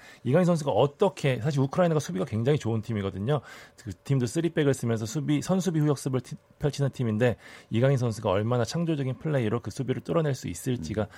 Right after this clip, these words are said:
Speaker 1: 결국에는 포인트가 될 것 같아요.
Speaker 2: 네, 이강인 선수의 모습도 궁금하지만 결국에는 정정용 감독이 어떻게 그 전술을 들고 나오고 또 선수를 기용할 것인가 이것도 정말 궁금하거든요.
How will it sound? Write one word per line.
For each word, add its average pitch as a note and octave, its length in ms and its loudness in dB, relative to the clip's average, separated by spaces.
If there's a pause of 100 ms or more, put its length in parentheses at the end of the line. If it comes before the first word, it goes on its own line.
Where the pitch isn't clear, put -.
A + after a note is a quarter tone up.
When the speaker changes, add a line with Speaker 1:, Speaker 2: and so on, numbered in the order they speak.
(140)
Speaker 1:
결국에는 G#2+ 340 -2
포인트가 D3+ 320 -2
될 G2 80 -2
것 G#2 140 -6
같아요. E2 280 -10 (340)
Speaker 2:
네, D2+ 180 -12
이강인 F3+ 360 2
선수의 F3 440 0
모습도 A#2 300 0
궁금하지만 A#2 760 2 (300)
결국에는 F#3+ 540 4
정정용 F3+ 600 4
감독이 F#2 580 -2
어떻게 D#3 800 4 (440)
그 F2+ 280 -6
전술을 B2 640 2
들고 G#2 240 -2
나오고 E2 340 -2
또 - 100 -10
선수를 E3 420 -4
기용할 C3+ 380 2
것인가 F#2+ 380 -4
이것도 B2 560 4
정말 G3 340 2
궁금하거든요. F2+ 600 -4